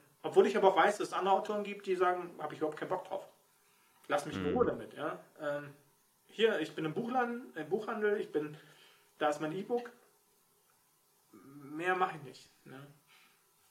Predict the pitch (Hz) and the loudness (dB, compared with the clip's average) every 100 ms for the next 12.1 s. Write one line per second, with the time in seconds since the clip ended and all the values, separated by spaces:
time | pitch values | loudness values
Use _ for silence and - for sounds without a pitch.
0 | _ - - _ _ _ _ _ _ _ | _ -20 -20 _ _ _ _ _ _ _
1 | _ _ - - 156 156 - 214 208 185 | _ _ -20 -6 -4 -4 0 0 0 -4
2 | 196 175 160 160 151 147 147 143 151 156 | -2 2 4 2 0 -4 -6 -6 0 0
3 | 165 156 - 156 156 147 139 - 143 139 | 0 -4 -2 -4 -4 -10 -10 -12 -12 -12
4 | - 143 143 147 175 180 - 165 - 143 | -14 -12 -6 -6 -6 -12 -8 -8 -10 -16
5 | - _ _ - 185 - 190 196 - 147 | -16 _ _ -4 -4 -2 -4 -4 -4 -2
6 | 165 165 135 - - - - - - 139 | -2 -4 -12 -14 -14 -20 -20 -20 -16 -12
7 | 135 131 131 _ _ _ _ _ _ _ | -12 -12 -16 _ _ _ _ _ _ _
8 | _ _ _ _ _ _ _ _ - 165 | _ _ _ _ _ _ _ _ -4 -4
9 | 170 160 175 170 208 165 131 135 135 - | 0 0 0 0 0 -2 -4 -6 -8 -8
10 | 147 - 143 135 131 - _ _ _ _ | -8 -8 -10 -8 -10 -14 _ _ _ _
11 | _ _ _ 160 147 156 160 - - - | _ _ _ -8 -2 0 0 -6 -8 -10
12 | - | -16